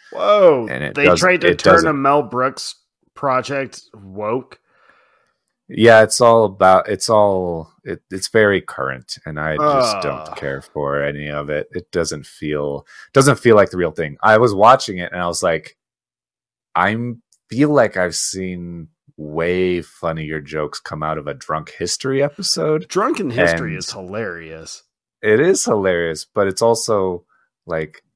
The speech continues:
Speaker 2: not, there's not, right, a bunch of writers in a room scripting the shit out of it like there is for this show. So it should be better, but it's weirdly not. So, yeah, skip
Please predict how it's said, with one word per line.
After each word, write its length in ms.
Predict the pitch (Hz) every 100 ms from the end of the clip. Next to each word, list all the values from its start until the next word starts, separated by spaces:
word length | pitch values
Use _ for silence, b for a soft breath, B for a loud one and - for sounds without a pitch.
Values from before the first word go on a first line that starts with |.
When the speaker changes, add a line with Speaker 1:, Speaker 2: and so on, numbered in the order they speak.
| _
Speaker 2:
not, 720 | 78 80 87 92 87 - - _ _ _ _ _ _ _
there's 320 | 90 110 101
not, 260 | 110 113 - -
right, 320 | 87 104 110
a 40 | 113
bunch 300 | 107 110 113
of 180 | 95 87
writers 400 | 92 95 87 -
in 140 | 90
a 60 | 82
room 300 | 90 90 82
scripting 720 | - - 101 - 92 85 82
the 120 | 80
shit 280 | - 101 92
out 200 | 82 80
of 60 |
it 100 | 80
like 180 | 85 73
there 140 | 87 85
is 120 | 82
for 140 | -
this 160 | 78 76
show. 300 | - 95 73
So 180 | - 82
it 140 | 80
should 340 | - 156 160
be 140 | 104 98
better, 420 | 98 98 76 73 b b _ _
but 120 | 82
it's 220 | 78 - - -
weirdly 340 | 82 80 76
not. 320 | 73 73 71 -
So, 440 | - 82 78 76 76 b b b b b b b _ _ _ -
yeah, 200 | - 65
skip 400 | - - 107 110